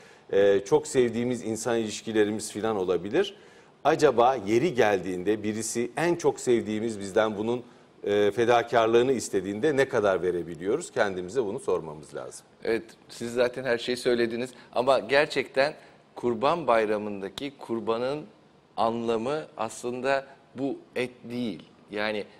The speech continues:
Speaker 2: anlam burada dediğiniz gibi yaşamımızda neleri, e, nelerden feragat edebileceğimiz,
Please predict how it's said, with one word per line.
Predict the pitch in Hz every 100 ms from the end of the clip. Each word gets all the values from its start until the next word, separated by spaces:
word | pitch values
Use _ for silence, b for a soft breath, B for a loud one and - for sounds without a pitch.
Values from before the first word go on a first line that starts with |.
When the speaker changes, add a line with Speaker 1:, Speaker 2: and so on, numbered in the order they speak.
| _ -
Speaker 2:
anlam | 113 123 151 135
burada | 117 135
dediğiniz | 120 120 127 123
gibi | 113 135
yaşamımızda | 113 113 135 131 131 120 151 151
neleri, | 120 123 135 156 160 B B -
e, | 101 107 117
nelerden | 120 127 135 156
feragat | 127 127 131 147 135
edebileceğimiz, | 107 95 90 95 95 120 156